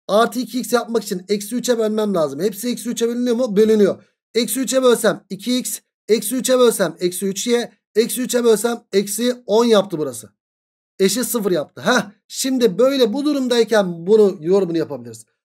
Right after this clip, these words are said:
Arkadaşım bu doğruyla bu doğru birbirine paralel mi? Paralel.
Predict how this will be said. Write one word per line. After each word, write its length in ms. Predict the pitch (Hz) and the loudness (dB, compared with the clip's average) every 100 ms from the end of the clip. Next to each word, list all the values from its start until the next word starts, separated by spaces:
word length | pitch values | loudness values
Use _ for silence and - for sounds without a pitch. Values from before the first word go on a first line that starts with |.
| _ 196 | _ 0
Arkadaşım 580 | 226 247 247 214 160 175 | 2 4 2 2 -4 -6
bu 120 | 269 | -2
doğruyla 400 | 277 247 220 196 | 2 4 2 0
bu 100 | 254 | 2
doğru 220 | 247 214 | 4 4
birbirine 360 | 247 233 226 220 | 2 0 0 0
paralel 340 | 220 240 226 | 0 0 2
mi? 140 | 226 | 2
Paralel. 460 | 247 202 190 147 117 | 0 0 0 0 -6